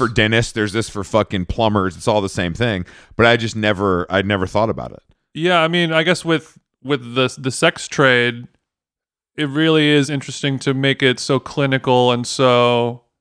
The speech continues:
Speaker 2: you know, to put it on a spreadsheet,
Speaker 1: Yeah, it's just
Speaker 2: something
Speaker 1: like,
Speaker 2: like
Speaker 1: "This
Speaker 2: that
Speaker 1: is the
Speaker 2: that's so
Speaker 1: news, like,
Speaker 2: taboo.
Speaker 1: this is, this person signed with this new production company, they, you know,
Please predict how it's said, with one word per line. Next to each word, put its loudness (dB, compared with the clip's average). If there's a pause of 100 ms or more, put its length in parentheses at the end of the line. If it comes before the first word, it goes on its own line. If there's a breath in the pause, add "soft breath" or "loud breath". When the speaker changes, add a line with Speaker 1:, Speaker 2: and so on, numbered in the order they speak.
(160)
Speaker 2:
you -6
know, 0
to -2
put 2
it 4
on 0
a -6
spreadsheet, -2
Speaker 1:
Yeah, 6
it's 2
just 2
Speaker 2:
something 4
Speaker 1:
like, -
Speaker 2:
like 4
Speaker 1:
"This 0
Speaker 2:
that 4
Speaker 1:
is 0
the 0
Speaker 2:
that's 2
so 4
Speaker 1:
news, 4
like, 4
Speaker 2:
taboo. 4
Speaker 1:
this -2
is, -8
this -4
person 0
signed 0
with -2
this -4
new -4
production -2
company, 0
they, 0
you -4
know, -2